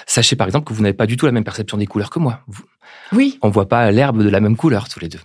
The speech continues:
Speaker 2: Ça, c'est vrai. Euh, homme-femme, surtout.
Speaker 1: Homme-femme, et entre hommes, c'est encore,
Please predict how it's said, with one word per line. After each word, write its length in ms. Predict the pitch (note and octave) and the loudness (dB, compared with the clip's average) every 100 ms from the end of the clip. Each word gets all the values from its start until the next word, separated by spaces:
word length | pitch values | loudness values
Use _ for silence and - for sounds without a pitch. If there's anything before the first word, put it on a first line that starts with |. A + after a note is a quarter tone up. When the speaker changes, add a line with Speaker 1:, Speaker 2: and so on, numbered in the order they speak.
| _ | _
Speaker 2:
Ça, 200 | - - | -4 -2
c'est 160 | - D#3 | -2 -4
vrai. 360 | D3+ G#3+ F#3 F3+ | 0 0 2 2
Euh, 40 | - | 2
homme-femme, 640 | G3 F#3+ G#3+ B3 A3+ D#3+ | 0 2 0 2 2 0
surtout. 280 | - F#3 - | -4 -8 -4
Speaker 1:
Homme-femme, 600 | C#3 G#2+ G2 F#2+ E3 G#3 A#2 | 0 0 2 0 2 2 2
et 140 | G#2+ | 2
entre 340 | G2 F#2+ - B2+ | 2 -2 -2 2
hommes, 220 | D3+ A#2+ | 2 2
c'est 140 | - | 0
encore, 200 | A2 A2 | -4 -4